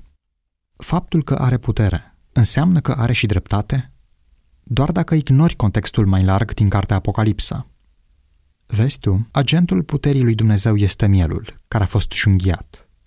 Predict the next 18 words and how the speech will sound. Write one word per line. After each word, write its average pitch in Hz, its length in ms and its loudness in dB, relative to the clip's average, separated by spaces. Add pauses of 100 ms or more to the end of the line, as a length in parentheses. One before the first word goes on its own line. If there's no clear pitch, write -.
(340)
Violența 139 440 2
prin 151 140 2
care 147 180 0
Iisus 143 360 2
cucerește 104 520 0
Babilonul 98 560 2 (220)
este 127 240 0
în 131 60 4
cele 185 220 0
din 151 140 2
urmă 135 420 2
violența 156 480 0
care 110 160 -2
a - 20 0
fost - 240 -2
manifestată 113 560 0
asupra 117 320 0
lui. 123 400 -4